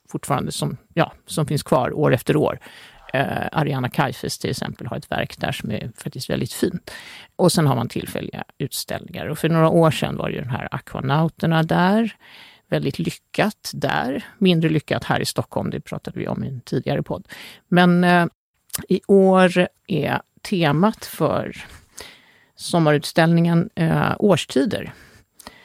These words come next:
Och det försöker man ju då knyta till någon sorts klimattema. Att våra årstider är förändrade. De är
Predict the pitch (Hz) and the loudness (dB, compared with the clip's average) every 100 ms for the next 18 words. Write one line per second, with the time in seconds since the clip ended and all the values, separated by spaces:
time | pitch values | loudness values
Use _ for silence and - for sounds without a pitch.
0 | - _ _ - 170 - - - 160 - | -20 _ _ -12 -12 -10 -18 -2 -2 0
1 | 180 - 165 - 143 135 156 151 - - | -2 2 0 0 0 0 -2 -4 -2 4
2 | 151 135 - - 160 123 104 - - - | 4 4 0 -2 0 0 -2 -2 -4 -6
3 | - - - _ _ - - - - - | -8 -10 -14 _ _ -16 -12 -8 -6 -4
4 | - - _ - - - - - - 139 | -6 -14 _ -12 -10 -10 -16 -20 -4 0
5 | 160 202 214 214 - - _ - - - | 2 4 4 2 -4 -18 _ -10 -10 -16
6 | - _ _ 214 151 143 151 139 - 147 | -20 _ _ -4 0 2 2 0 -2 -2
7 | 139 127 - - 156 147 131 - _ _ | -2 -4 -4 -6 -6 -4 -4 -8 _ _
8 | _ - - - - _ _ _ - 185 | _ -20 -20 -20 -20 _ _ _ 0 4
9 | 196 202 156 135 120 - - - 156 156 | 6 6 4 2 0 -4 -12 -6 -2 0
10 | 147 | 0